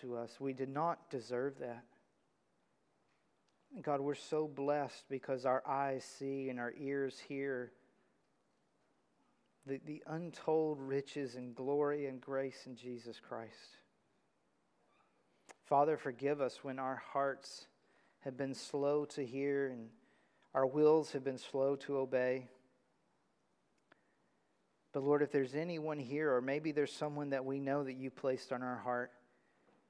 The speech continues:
and God, that we know we should share with, and we, we haven't, God, forgive us of that. And Lord,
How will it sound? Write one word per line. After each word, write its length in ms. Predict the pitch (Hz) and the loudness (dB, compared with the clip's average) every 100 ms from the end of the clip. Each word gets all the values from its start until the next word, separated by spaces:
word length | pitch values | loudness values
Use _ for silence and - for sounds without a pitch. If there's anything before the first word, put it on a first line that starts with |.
| _ _ _ _ _ _ _ 147 | _ _ _ _ _ _ _ -8
and 120 | 123 | 2
God, 220 | 131 131 | 4 4
that 100 | 143 147 - | 0 -4 -12
we 260 | 156 143 156 | -4 -2 0
know 180 | 151 160 | 2 4
we 160 | 170 | 2
should 220 | 160 147 | -2 -6
share 320 | - 147 156 160 | -4 2 4 4
with, 260 | 123 120 - - _ _ - | 2 -2 -10 -20 _ _ -10
and 500 | 139 131 131 127 123 - - - - 180 | -6 -4 -6 -6 -8 -12 -18 -18 -18 -8
we, 240 | 135 131 | -6 -6
we 200 | 131 127 | -4 -4
haven't, 560 | 120 151 143 117 120 - - | 0 0 0 -6 -10 -16 -6
God, 220 | 127 120 | -4 -4
forgive 380 | - 127 139 156 | -4 -4 -2 -2
us 180 | 156 - | -4 -6
of 140 | 123 | -4
that. 320 | 127 135 135 - - _ _ _ _ _ _ _ _ _ _ _ _ _ _ _ 131 | -2 0 -2 -8 -20 _ _ _ _ _ _ _ _ _ _ _ _ _ _ _ -12
And 200 | 123 127 | -6 0
Lord, 340 | 135 135 | 2 2